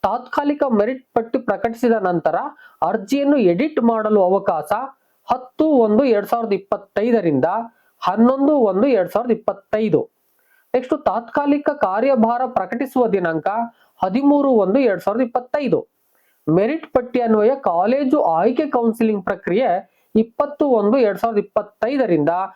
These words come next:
ಇಪ್ಪತ್ತೊಂಬತ್ತು ಒಂದು ಎರಡ್ ಸಾವಿರದ ಇಪ್ಪತ್ತೈದು. ಅಂದ್ರೆ ಇಪ್ಪತ್ತು ಇಪ್ಪತ್ತೊಂಬತ್ತು, ಅಂದ್ರೆ ಜನವರಿ ತಿಂಗಳ ಒಳಗಡೆನೆ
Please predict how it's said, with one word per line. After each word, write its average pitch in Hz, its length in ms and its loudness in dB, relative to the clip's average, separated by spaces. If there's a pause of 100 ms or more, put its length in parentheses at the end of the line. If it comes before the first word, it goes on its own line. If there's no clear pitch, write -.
(180)
ಇಪ್ಪತ್ತೊಂಬತ್ತು 233 880 0
ಒಂದು 196 300 4
ಎರಡ್ 190 200 2
ಸಾವಿರದ 226 220 -2
ಇಪ್ಪತ್ತೈದು. 214 680 -2 (220)
ಅಂದ್ರೆ 226 560 0 (280)
ಇಪ್ಪತ್ತು 277 500 0
ಇಪ್ಪತ್ತೊಂಬತ್ತು, 226 840 -2
ಅಂದ್ರೆ 240 340 -2
ಜನವರಿ 226 480 0
ತಿಂಗಳ 220 340 0
ಒಳಗಡೆನೆ 196 840 0